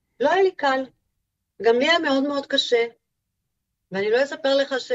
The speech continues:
ש-, יותר מזה, שכששמעתי את הטקסט בפעם הראשונה,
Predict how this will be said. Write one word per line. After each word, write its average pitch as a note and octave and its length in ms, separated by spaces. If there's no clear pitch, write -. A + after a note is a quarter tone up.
ש-, A3+ 340
יותר C#4 300
מזה, G3+ 400
שכששמעתי A3+ 840
את C#4+ 60
הטקסט C#4 460
בפעם A3+ 420
הראשונה, F#3+ 560